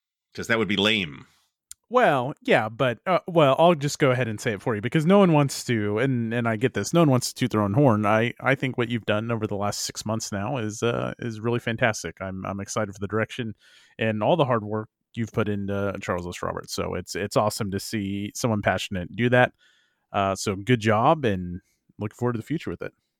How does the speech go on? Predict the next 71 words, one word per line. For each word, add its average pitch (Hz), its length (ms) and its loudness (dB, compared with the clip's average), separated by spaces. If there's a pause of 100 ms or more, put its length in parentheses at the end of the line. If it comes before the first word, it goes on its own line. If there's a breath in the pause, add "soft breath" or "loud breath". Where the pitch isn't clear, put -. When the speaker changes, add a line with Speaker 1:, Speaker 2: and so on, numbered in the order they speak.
(120)
Speaker 1:
Well, 135 200 2
I 160 80 2
appreciate 110 540 -2
that. 104 200 2
And 98 100 -6
we're, 90 220 0
you 95 140 -2
know, 90 100 2
we're 90 140 0
just 95 200 -4
trying 110 200 2
to 107 40 0
make 110 200 0
it - 100 -8
better, 117 240 0
build 107 400 0
stability 101 540 0
for 98 160 -4
the 87 80 -6
future. - 480 -12 (440 soft breath)
Uh, 98 180 0
and 101 140 2
it's 113 180 -2
not, 120 180 2 (200)
of 117 120 -12
course, 113 280 2
just 104 460 0
me. 90 420 0
Uh, 95 280 -2
I 104 120 4
immediately 110 580 0
put, - 300 -12
put 120 160 2
other 104 140 2
people 98 260 -2
to 95 60 -12
work, 87 340 -8 (580 soft breath)
uh, 95 120 2
Speaker 2:
Yeah. 90 80 4
Speaker 1:
as 87 120 -2
soon 104 160 -4
as 98 80 2
I 92 140 2
took 92 240 -4
over, 76 340 -4
'cause 87 160 -12
I'm 87 100 -8
like, 85 140 2
"I 127 220 2
can't 87 420 -2
do 82 160 -8
all 78 140 -6
this. 131 180 -2
This 123 160 -4
is 90 80 -2
crazy. - 480 -4
So 85 240 -10
let's, 92 300 -8
uh, 85 120 -6
let's, - 320 -12
oh, 85 140 -6
you 113 320 0
get 104 140 -4
to - 100 -12
do 80 140 -10
this - 260 -6
and 78 160 -8
you 87 180 -6
get 80 180 -10
to 80 80 -16
do, 78 80 -14